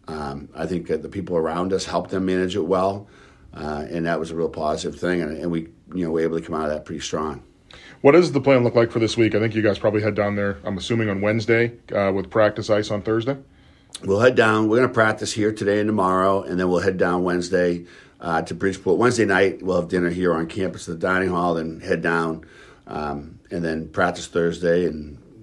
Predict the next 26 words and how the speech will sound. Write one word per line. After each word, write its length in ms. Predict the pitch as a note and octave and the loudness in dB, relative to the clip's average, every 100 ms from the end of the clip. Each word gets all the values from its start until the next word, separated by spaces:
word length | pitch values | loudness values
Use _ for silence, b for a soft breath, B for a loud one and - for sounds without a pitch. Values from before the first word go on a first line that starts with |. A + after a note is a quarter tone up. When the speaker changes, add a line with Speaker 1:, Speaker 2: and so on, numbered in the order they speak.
| - | -10
Speaker 1:
get 160 | F2 | -6
right 180 | D#2+ F2 | 0 2
into 260 | F#2 G2 D#2 | 2 0 -4
it. 140 | D2+ | -6
You 60 | F2+ | -2
know, 160 | F2 | 0
the, 140 | E2+ E2+ B B | 0 -4 B B
the 100 | G#2 | 4
only 180 | B2+ B2+ | 6 6
unfortunate 480 | G#2 A#2 A#2+ A#2+ | 4 4 4 2
thing 80 | G#2+ | 0
about 220 | F#2+ E2+ | 0 0
this 200 | A2 A2 | 0 -2
regional, 540 | G2 F#2 E2+ E2+ F2+ - | 0 -2 -2 -2 -2 -4
and, 320 | F2+ E2+ E2+ | -2 0 2
uh, 320 | E2+ D#2+ D#2+ E2 | 2 0 -2 -4
I 60 | D#2+ | -6
played 220 | - G2+ | 0 0
in 60 | F#2 | 0
this 140 | F2 | -2
regional 240 | F#2 F2 | -4 -4
when 80 | E2+ | -4
I 40 | D2+ | -6
was 100 | E2 | -8
with 120 | D#2 | -8
Providence, 640 | G2 F#2+ F#2+ E2+ D#2 - | -2 0 0 -2 -8 -12